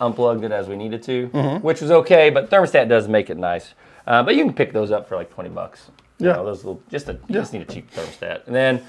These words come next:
Speaker 1: um, and then, of course, the seed trays, which I love the, the, those, uh,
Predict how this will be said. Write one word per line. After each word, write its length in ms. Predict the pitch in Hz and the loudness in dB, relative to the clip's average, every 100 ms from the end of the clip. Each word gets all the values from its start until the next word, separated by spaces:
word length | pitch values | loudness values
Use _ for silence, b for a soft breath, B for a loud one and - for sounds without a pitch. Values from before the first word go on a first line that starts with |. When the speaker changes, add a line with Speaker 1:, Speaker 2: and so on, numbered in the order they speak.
| B B B - | B B B 2
Speaker 1:
um, 640 | 143 135 131 127 113 - _ | 6 8 8 6 2 -4 _
and 120 | 143 | 0
then, 100 | 160 | 2
of 60 | 143 | 2
course, 320 | 165 147 135 | 4 4 2
the 240 | 123 120 113 | 0 0 0
seed 260 | 151 139 | -6 -8
trays, 300 | - 113 104 | -4 -4 -4
which 120 | 104 - | -10 -4
I 120 | 120 | 0
love 340 | 117 107 95 87 | 2 0 -2 -6
the, 320 | 82 85 85 85 | -10 -12 -14 -10
the, 120 | 87 - | -12 -10
those, 320 | 95 85 85 | -10 -10 -12
uh, 320 | 85 82 87 | -14 -14 -16